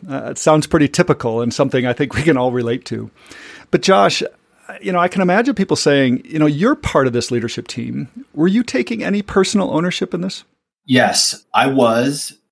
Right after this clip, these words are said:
Speaker 2: In fact, the C T O and me talked about it. We knew something needed to be different, but we just weren't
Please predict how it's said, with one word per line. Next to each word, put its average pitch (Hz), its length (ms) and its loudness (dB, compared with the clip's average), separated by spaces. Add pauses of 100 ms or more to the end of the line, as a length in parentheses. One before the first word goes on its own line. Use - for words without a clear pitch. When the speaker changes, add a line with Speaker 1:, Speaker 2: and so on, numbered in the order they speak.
(160)
Speaker 2:
In 117 180 0
fact, - 520 -2
the 107 120 0
C 156 380 -4
T 143 300 0
O 139 500 0
and 135 260 -2
me 123 480 -2
talked 131 360 0
about 90 320 0
it. 113 180 -4 (160)
We 110 120 2
knew 175 180 6
something 151 500 0
needed 131 260 -2
to 107 60 -12
be 110 160 -2
different, 123 600 -4
but 113 260 0
we 131 180 2
just 139 300 0
weren't 151 480 0